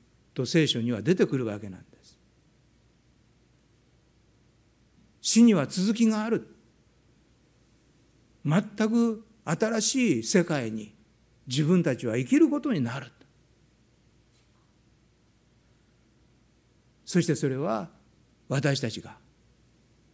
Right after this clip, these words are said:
選択しなければならないということです。まあ、先ほどのや-、山の分かれ道ではないですけれども、私たちは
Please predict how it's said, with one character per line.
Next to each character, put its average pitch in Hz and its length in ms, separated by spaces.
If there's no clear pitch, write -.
選 147 260
択 139 220
し 143 120
な 131 140
け 113 100
れ 113 80
ば 120 160
な 104 160
ら 120 120
な 127 140
い 117 80
と - 60
い - 20
う 110 40
こ 107 100
と 147 120
で 110 140
す。 - 200
ま 135 100
あ、 131 40
先 131 240
ほ 123 120
ど 131 100
の 135 180
や-、 117 120
山 131 300
の 127 120
分 123 160
か 135 120
れ 143 80
道 131 140
で 117 80
は 107 100
な 143 160
い 135 80
で 113 100
す - 80
け 110 120
れ 95 100
ど - 80
も、 - 60
私 131 320
た 110 120
ち - 100
は 220 320